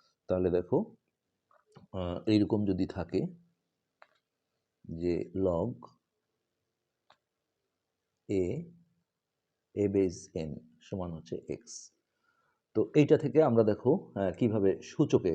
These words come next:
আহ, যেতে পারি। তো সূচকে যেতে গেলে লগের যে ভিত্তিটা,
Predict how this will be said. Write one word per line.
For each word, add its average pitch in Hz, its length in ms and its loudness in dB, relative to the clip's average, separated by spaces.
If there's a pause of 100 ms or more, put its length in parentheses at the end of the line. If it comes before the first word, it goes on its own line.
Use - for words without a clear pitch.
(140)
আহ, 78 300 -8
যেতে 87 220 -4
পারি। - 220 -12 (4000)
তো 107 180 2
সূচকে 147 340 6
যেতে 139 280 6
গেলে 135 180 8
লগের 127 440 8
যে 131 60 8
ভিত্তিটা, 110 500 4